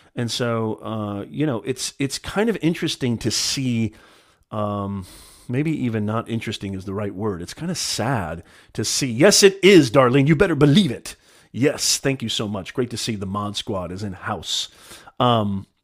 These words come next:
it's kinda sad to see that, but, but I don't know. Maybe you guys can comment on this too. You know, Twitter, I love Twitter, and, and Periscope essentially is Twitter Live. But it just, I don't know what's going on. I don't know if the, the, the reach has just, hasn't been what it used to be. The platform isn't what it used to be.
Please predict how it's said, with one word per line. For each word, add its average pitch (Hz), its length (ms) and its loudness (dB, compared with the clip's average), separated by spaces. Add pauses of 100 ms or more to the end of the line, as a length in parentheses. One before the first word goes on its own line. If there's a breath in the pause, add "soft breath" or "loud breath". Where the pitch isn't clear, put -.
(160)
it's - 140 -6
kinda 220 220 -4
sad 151 340 -2
to 135 80 -4
see 175 260 -6
that, 123 160 -6
but, 127 160 -6
but 127 180 -6
I 131 60 -2
don't 170 120 0
know. 143 100 2
Maybe 147 220 0
you 156 120 -2
guys 147 240 0
can 123 120 -4
comment 123 340 -2
on 110 100 -2
this 101 200 -4
too. 123 380 0 (600 loud breath)
You 254 100 -2
know, 175 140 4
Twitter, 214 400 2
I - 80 2
love 190 300 0
Twitter, 80 460 -4
and, 113 200 -4
and 117 160 -6
Periscope 139 580 -2
essentially 113 580 -2
is 92 420 -6
Twitter 95 300 -6
Live. 101 460 -6 (400 loud breath)
But 147 220 -2
it 160 140 -2
just, - 240 -4 (240)
I 143 100 -6
don't 175 200 -6
know 165 100 0
what's 147 240 -4
going 127 360 -4
on. 123 240 -2
I 131 100 -2
don't 127 100 -2
know 120 100 -2
if 101 80 -8
the, 95 140 -6
the, 98 200 -6
the 95 200 -8
reach 113 460 -2
has 160 220 -2
just, - 260 -6
hasn't 143 340 -2
been 139 160 0
what 131 120 0
it 135 60 -2
used 131 300 -4
to 127 40 -8
be. 117 240 0
The 98 280 -2
platform 143 640 -4
isn't 131 200 -2
what 123 120 -2
it 127 80 -2
used 120 300 -4
to 113 60 -6
be. 113 300 -4